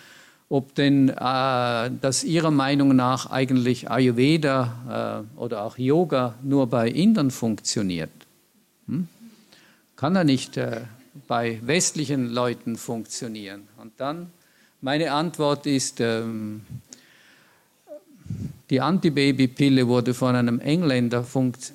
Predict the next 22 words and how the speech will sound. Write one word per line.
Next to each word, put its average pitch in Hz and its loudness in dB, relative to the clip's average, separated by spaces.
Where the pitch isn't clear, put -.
äh, 117 0
äh, - -4
erfunden, 127 4
darum 123 4
funktioniert's 123 2
nur 135 2
bei 117 0
Engländerinnen, 123 2
alle 123 2
anderen 123 4
werden 117 2
schwanger. 135 2
Hm? 170 -4
In 127 -2
Afrika 131 0
oder 117 -4
in 120 -4
Japan 127 -4
oder 120 -8
an 131 -10
anderen 147 -6
Orten. 98 -16